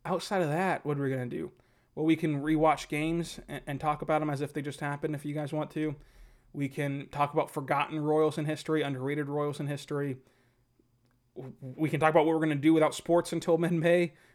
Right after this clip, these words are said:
or until June. Uh, and also, you know, movie reviews of baseball movies and, and simulation of seasons and see how the Royals fare. We're gonna have a lot of funny, wacky stuff, but I need your help on Twitter at Rylan underscore Stiles. It's at R Y L A N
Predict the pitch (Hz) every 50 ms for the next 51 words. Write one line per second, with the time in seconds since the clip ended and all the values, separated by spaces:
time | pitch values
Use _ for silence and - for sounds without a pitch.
0 | _ _ 139 147 143 135 131 165 151 139 127 131 147 156 160 165 175 185 175 -
1 | _ _ _ _ _ _ _ - 147 139 120 151 156 160 170 175 - - 185 170
2 | 165 156 151 147 139 139 147 151 156 156 156 151 147 143 139 147 143 143 143 131
3 | - - - - 151 147 139 139 - 143 135 135 135 135 135 131 135 135 135 131
4 | - 131 139 147 143 - _ _ _ _ _ _ _ - - 143 - - - 170
5 | 165 156 151 151 151 151 143 - 160 147 143 135 127 - - 156 147 143 131 143
6 | 135 131 - 139 123 - 147 143 135 135 135 139 135 131 135 131 131 135 131 -
7 | - 135 135 135 135 135 131 - _ _ _ _ _ _ _ _ _ - - 170
8 | 202 240 240 220 214 208 190 175 175 180 170 165 147 - - 160 160 160 147 143
9 | 143 147 143 - 160 143 - - 151 147 143 147 - 143 139 139 143 151 165 175
10 | 180 180 170 147 - - _ _ _ - - 147 160 160 156 156 151 139 131 160
11 | 160 156 147 - - _ - 151 151 147 139 - - - 165 165 165 160 156 -
12 | - 151 147 - - 147 147 151 147 147 143 135 143 135 127 - 139 139 - -
13 | 151 156 151 139 143 131 151 156 - - 147 147 143 147 151 151 - - 147 147
14 | 143 147 147 147 147 139